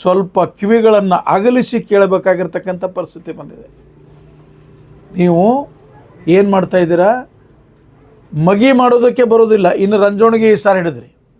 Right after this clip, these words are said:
ಮೊನ್ನೆ ಒಂದು ಯಾವುದೋ ಒಂದು ವಿಚಾರದಲ್ಲಿ ನೋಡಿದೆ, ನೀವು ಆನ್‌ಲೈನಲ್ಲಿ ವಿದ್ಯಾರ್ಥಿಗಳಿಗೆ ಸಿ ಇ ಟಿ, ನೆಟ್, ಜೆ ಇ ಯಾವುದೋ ಒಂದು ತರಬೇತಿ ಕೊಡ್ತಕ್ಕಂಥ ಯಾವುದೋ ಒಂದು ಕಂಪ್ನಿ ಸಹಯೋಗ.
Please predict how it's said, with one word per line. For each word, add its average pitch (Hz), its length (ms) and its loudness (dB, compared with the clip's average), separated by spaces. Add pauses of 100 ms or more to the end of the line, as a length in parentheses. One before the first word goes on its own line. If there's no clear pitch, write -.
(500)
ಮೊನ್ನೆ 170 220 -2
ಒಂದು 175 560 0 (460)
ಯಾವುದೋ 175 380 2
ಒಂದು 160 600 2 (120)
ವಿಚಾರದಲ್ಲಿ 165 560 0
ನೋಡಿದೆ, 165 560 -4 (460)
ನೀವು 180 520 -4 (560)
ಆನ್‌ಲೈನಲ್ಲಿ 202 960 0 (420)
ವಿದ್ಯಾರ್ಥಿಗಳಿಗೆ 185 1120 -2 (440)
ಸಿ 208 220 0
ಇ 202 40 -2
ಟಿ, 226 260 -4
ನೆಟ್, 196 360 -4
ಜೆ 196 400 2
ಇ 196 40 -2
ಯಾವುದೋ 185 420 2
ಒಂದು 214 520 0 (300)
ತರಬೇತಿ 202 420 0
ಕೊಡ್ತಕ್ಕಂಥ 196 540 -8
ಯಾವುದೋ 185 420 -2
ಒಂದು 214 320 -2
ಕಂಪ್ನಿ 196 400 -8
ಸಹಯೋಗ. 196 280 -6